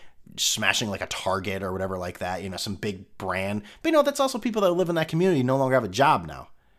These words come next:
I mean, but I know, listen, when people are pissed off and that first person throws that brick and does that, I mean, listen, there's a herd mentality that just says, "You're right, screw this. This is, this is getting amplified."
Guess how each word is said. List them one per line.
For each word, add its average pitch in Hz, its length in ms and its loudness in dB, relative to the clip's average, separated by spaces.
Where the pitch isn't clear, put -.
I - 20 0
mean, 135 280 2
but 180 180 4
I 180 80 10
know, 165 240 10
listen, 131 340 -2
when 113 120 0
people 131 240 2
are 139 60 6
pissed - 320 8
off 151 420 10
and 104 100 0
that 92 160 -2
first 127 220 -2
person 139 240 -2
throws 143 160 0
that 135 220 2
brick 139 360 4
and 110 80 -4
does 127 200 0
that, 135 240 2
I 117 80 -2
mean, 131 180 0
listen, 135 280 0
there's 113 180 0
a 123 80 2
herd 127 180 4
mentality 143 540 4
that 95 100 -2
just 104 160 -4
says, 107 220 -2
"You're 123 100 0
right, 131 340 0
screw 160 320 2
this. 180 380 2
This 120 220 -4
is, 113 100 -4
this 120 180 -4
is 131 120 -4
getting 123 180 -6
amplified." 117 640 -4